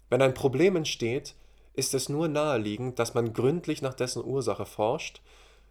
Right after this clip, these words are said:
und sicherzustellen versucht, dass es sich nicht wiederholt. Doch dieses Problem war fürs Erste gelöst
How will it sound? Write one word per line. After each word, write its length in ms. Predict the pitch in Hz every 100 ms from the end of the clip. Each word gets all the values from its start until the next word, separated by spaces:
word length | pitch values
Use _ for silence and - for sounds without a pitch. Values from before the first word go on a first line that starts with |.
| _ -
und 180 | 131
sicherzustellen 680 | 127 156 175 156 - 135 139
versucht, 500 | 139 127 127 143 - -
dass 160 | 117
es 100 | 117
sich 160 | - -
nicht 200 | 123 -
wiederholt. 580 | 120 120 110 92 71 - _ _ - _ _ _ _ _ _
Doch 160 | 113 -
dieses 280 | 131 127 135
Problem 460 | - 127 131 135
war 140 | 127 131
fürs 220 | 135 131
Erste 260 | 131 127 120
gelöst 460 | 139 151 117 -